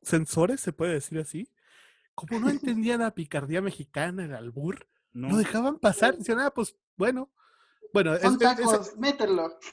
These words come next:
Speaker 1: e-, ese, ese tipo de datos estaría bueno preguntarle a algunos, este, a algunas personas que son dobladores. Ahí luego les preguntaré y para que
Speaker 3: Actores
Speaker 1: me
Speaker 3: de doblaje.
Speaker 1: Sí.
Speaker 2: Sí, no les, no los rebajes, güey, son actores de doblaje.
Speaker 3: Son actores de doblaje.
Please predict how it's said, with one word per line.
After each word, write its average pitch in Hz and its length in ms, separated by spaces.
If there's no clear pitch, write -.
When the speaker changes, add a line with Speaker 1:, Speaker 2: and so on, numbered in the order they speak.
Speaker 1:
e-, 233 240
ese, 254 280
ese 226 200
tipo 254 260
de 220 60
datos 180 320
estaría 170 300
bueno 185 220
preguntarle 156 640
a 123 280
algunos, 151 480
este, 113 680
a 113 440
algunas 135 360
personas 131 400
que 123 80
son 123 500
dobladores. 113 760
Ahí 113 180
luego 127 160
les 131 100
preguntaré 117 540
y 127 40
para 123 140
que 135 60
Speaker 3:
Actores 220 260
Speaker 1:
me 208 60
Speaker 3:
de 202 60
doblaje. 165 500
Speaker 1:
Sí. 107 260
Speaker 2:
Sí, 120 240
no 110 100
les, 127 220
no 131 120
los 135 160
rebajes, 107 380
güey, 98 100
son 113 160
actores 139 340
de 123 60
doblaje. 101 380
Speaker 3:
Son 226 160
actores 214 380
de 170 60
doblaje. 127 460